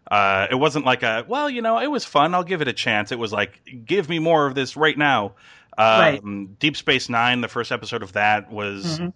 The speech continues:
Speaker 1: another one of those where I'm just like, "I, I have to see more of this." It, you know,
Speaker 2: Right.
Speaker 1: it was, uh, and, and this was close to that. It wasn't, it wasn't quite that, but it was,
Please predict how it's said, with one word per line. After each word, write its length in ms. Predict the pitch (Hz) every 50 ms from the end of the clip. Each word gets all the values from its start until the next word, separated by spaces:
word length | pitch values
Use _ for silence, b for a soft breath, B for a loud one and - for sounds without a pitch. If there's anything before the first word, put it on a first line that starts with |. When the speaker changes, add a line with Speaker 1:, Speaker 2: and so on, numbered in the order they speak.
| _ _ _ -
Speaker 1:
another 220 | - 110 113 107 110
one 140 | 107 110 110
of 60 | 104
those 220 | 107 107 107 101 101
where 100 | 101 98
I'm 80 | 101
just 200 | 98 98 92 - 107
like, 180 | 101 98 95 -
"I, 380 | 98 101 98 98 101 98 95 90 90
I 160 | 90 92 95
have 240 | 90 95 95 95 -
to 80 | 107
see 160 | 98 - 120 117
more 240 | 120 135 143 131
of 120 | 110 95 92
this." 320 | 98 87 80 - - - 104
It, 260 | 104 104 90 85 - _ - -
you 60 | - 98
know, 140 | 98 95 95 95
Speaker 2:
Right. 80 | 95
Speaker 1:
it 40 | 101
was, 280 | 101 101 98 95 - b b b b b b b b -
uh, 340 | 101 98 98 95 95 92 92 -
and, 180 | 123 123 123 123
and 200 | 131 131 123 110
this 220 | 120 180 190 - -
was 180 | 190 143 -
close 500 | - - - - 139 135 147 147 135 - -
to 140 | - 123 110
that. 380 | 101 101 92 85 78 - - -
It 80 | 104
wasn't, 380 | 113 143 160 160 175 143 120 -
it 100 | 120 117
wasn't 300 | 123 156 156 151 120 101
quite 420 | - - 139 139 151 143 - 113 113
that, 280 | 120 127 123 113 - -
but 80 | 113 117
it 60 | 123
was, 240 | 127 120 113 -